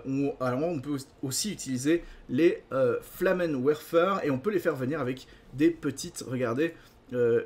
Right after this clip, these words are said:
B M W R soixante-quinze, donc les petits sidecars qui eux filent à quatre-vingt-quinze kilomètres heure, c'est pour vous la possibilité d'aller choper des points dès le départ de la partie. Donc pourquoi pas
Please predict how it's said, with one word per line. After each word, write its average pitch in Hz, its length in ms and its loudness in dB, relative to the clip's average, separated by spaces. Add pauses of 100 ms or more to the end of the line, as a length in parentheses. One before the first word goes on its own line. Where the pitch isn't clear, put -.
B 160 300 6
M 165 220 0
W 151 360 2
R 131 80 -2
soixante-quinze, 160 720 -2
donc 131 200 -4
les 127 100 -2
petits 135 260 -6
sidecars 160 640 0
qui 131 140 -2
eux 143 100 0
filent 156 380 -8 (280)
à - 60 -8
quatre-vingt-quinze 151 880 0
kilomètres 131 460 -2
heure, 160 160 -2
c'est 151 260 -4 (360)
pour 135 120 -8
vous 147 300 -6
la 120 120 -2
possibilité 139 580 -6
d'aller 123 160 0
choper 202 420 2
des 160 100 2
points 160 220 -4
dès 147 140 -2
le 156 40 -2
départ 143 320 -2
de 131 60 -4
la 127 100 0
partie. 175 400 -8 (300)
Donc 151 160 -8
pourquoi 233 340 0
pas - 320 4